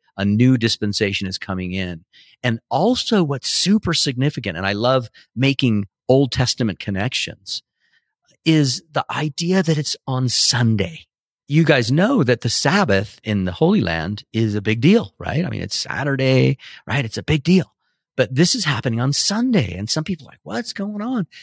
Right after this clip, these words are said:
And I want to suggest that this idea of the gospel writers mentioning the time, it's the first day of the week, it's early in the morning, and the, and it, the, it's gonna brighten as the day goes, right? And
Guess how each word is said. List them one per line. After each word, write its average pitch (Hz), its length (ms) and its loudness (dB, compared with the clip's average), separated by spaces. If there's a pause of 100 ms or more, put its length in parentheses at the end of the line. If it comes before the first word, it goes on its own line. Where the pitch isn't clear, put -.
(240)
And 131 100 0
I 208 120 4
want 285 160 4
to 220 60 4
suggest 147 720 0
that 113 180 -2
this 131 220 -2
idea 156 480 0
of 123 360 0 (360)
the 120 80 -2
gospel 135 480 0
writers 127 400 0
mentioning 120 640 -2 (260)
the 117 100 -2
time, 131 800 0 (200)
it's - 240 -4
the 127 360 0
first - 340 2
day 131 140 2
of 127 80 -4
the 123 80 -4
week, 127 440 -4 (220)
it's 127 260 0 (120)
early 139 260 4
in 127 80 2
the 123 60 0
morning, 131 360 0
and 120 100 0
the, 113 100 -4 (140)
and 117 100 -2
it, 104 140 -6
the, 110 140 0 (180)
it's - 140 -10
gonna 120 200 0
brighten 131 560 2
as 117 140 0
the 113 100 -4
day 110 340 -4
goes, 110 480 2
right? 101 300 0
And 98 120 -6